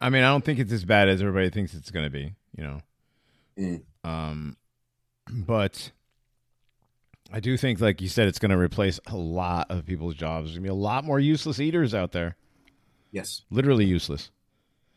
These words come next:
Speaker 2: Which is where the whole, you know, eat the bugs thing is coming from, I think.
Speaker 1: Mm-hmm. Yeah, eat the
Speaker 2: Like,
Speaker 1: kite and it'll eat your insides.
Speaker 2: they're like, "What are they, what are we gonna do with all these fucking people?" That's also why, like, they're not just gonna, like, kill everybody.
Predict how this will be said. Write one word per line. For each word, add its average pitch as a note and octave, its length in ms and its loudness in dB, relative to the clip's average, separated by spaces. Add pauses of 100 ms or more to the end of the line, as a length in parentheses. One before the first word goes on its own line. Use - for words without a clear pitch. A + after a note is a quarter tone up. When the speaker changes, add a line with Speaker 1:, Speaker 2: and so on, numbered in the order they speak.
(100)
Speaker 2:
Which C#3 220 4
is A#2 140 2
where B2 220 6
the A2+ 100 4
whole, G2+ 580 4
you F#2+ 200 0
know, E2+ 120 0
eat G2+ 140 0
the - 60 -4
bugs F#2+ 320 0
thing D#2+ 460 -6
is E2 420 -6
coming F#2 260 -4
from, D#2 240 -8
I D2 80 -10
think. D2 300 -12
Speaker 1:
Mm-hmm. F2 220 -4 (440)
Yeah, B2 200 2
eat C#3 160 -2
the D#3+ 60 -4
Speaker 2:
Like, F2+ 100 -2
Speaker 1:
kite C3+ 200 2
and F#2+ 100 -4
it'll E2+ 220 -4
eat F#2+ 180 -6
your F#2 80 -2
insides. F#2 440 -6 (600)
Speaker 2:
they're C#3 140 2
like, B2+ 180 2
"What A2 160 4
are B2 40 2
they, C3+ 100 4
what G#2+ 220 2
are A2+ 40 2
we A#2+ 60 2
gonna G2+ 180 0
do G2 120 2
with F2+ 100 -2
all F2+ 60 2
these F2 100 -2
fucking F2 220 -4
people?" G2+ 80 -2
That's C#3+ 160 2
also E3+ 300 4
why, G#2+ 140 2
like, F#2 200 0
they're F#2 120 -4
not F#2 200 -2
just E2 160 -10
gonna, D#2+ 160 -4
like, D2+ 200 -10
kill - 480 -4
everybody. F2+ 520 -2